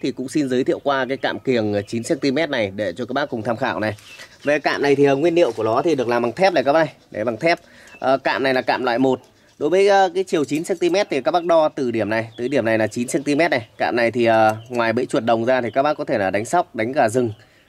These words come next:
Đấy, cực kỳ là hiệu quả. Cái cạm này là cạm đánh đường lối mòn, đường đi. Ờ, với cái cạm loại một này thì bác nào mà có nhu cầu mua ấy thì, ờ, các bác có thể là liên hệ cho em thông qua số điện thoại em để ở góc màn hình video.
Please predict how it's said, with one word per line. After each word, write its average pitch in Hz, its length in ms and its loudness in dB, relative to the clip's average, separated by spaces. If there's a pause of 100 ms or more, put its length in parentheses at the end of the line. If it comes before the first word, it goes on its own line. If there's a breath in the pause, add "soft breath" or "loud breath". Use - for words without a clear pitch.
(120 soft breath)
Đấy, 98 240 -6
cực 117 140 -8
kỳ 117 120 2
là 107 80 0
hiệu 123 220 0
quả. 117 280 -2 (180)
Cái 98 200 -8
cạm 101 280 -4
này 107 100 0
là 104 100 -2
cạm - 300 -4
đánh 120 420 -2
đường 110 300 0
lối 117 200 0
mòn, 127 300 0
đường 113 200 -6
đi. 156 200 2 (480 soft breath)
Ờ, 156 300 2
với 160 140 -2
cái 170 80 -2
cạm 160 240 -2
loại 131 140 -2
một 147 200 2
này 139 140 2
thì 143 160 4
bác 170 160 0
nào 165 140 0
mà 135 100 0
có 135 120 0
nhu 160 140 2
cầu - 140 0
mua 165 280 2
ấy 156 60 2
thì, 139 140 0
ờ, 120 140 0
các 143 100 -2
bác 156 140 -2
có 156 80 -4
thể 156 140 0
là 107 100 0
liên 127 200 0
hệ 120 160 0
cho 139 100 0
em 143 160 0 (160)
thông 131 120 -4
qua 123 200 0
số 127 180 -2
điện 135 140 -2
thoại 104 180 -2
em 113 100 -2
để 110 100 0
ở 90 80 -2
góc 127 140 -2
màn 127 140 -2
hình 104 120 -2
video. 139 340 0